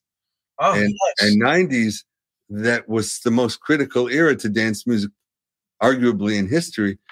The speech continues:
Speaker 2: And, uh, you know, we wrote about everything. So if I wanted to look up a word, a, a producer, a, a songwriter's name,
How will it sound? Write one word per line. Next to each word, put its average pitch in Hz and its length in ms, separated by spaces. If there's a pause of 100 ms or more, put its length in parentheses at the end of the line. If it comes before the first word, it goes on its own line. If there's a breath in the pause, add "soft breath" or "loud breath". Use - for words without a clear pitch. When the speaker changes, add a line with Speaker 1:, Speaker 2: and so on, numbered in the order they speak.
(300 soft breath)
Speaker 2:
And, 104 340
uh, 107 340 (100)
you 107 120
know, 104 120
we 98 260
wrote 127 220
about 113 180
everything. 120 560
So 101 420 (540)
if 113 80
I 117 60
wanted 117 300
to 110 80
look 117 260
up 107 180
a 107 80
word, 110 540
a, 95 80
a 90 240
producer, 104 880
a, 87 60 (400)
a 95 40
songwriter's 110 760
name, 113 420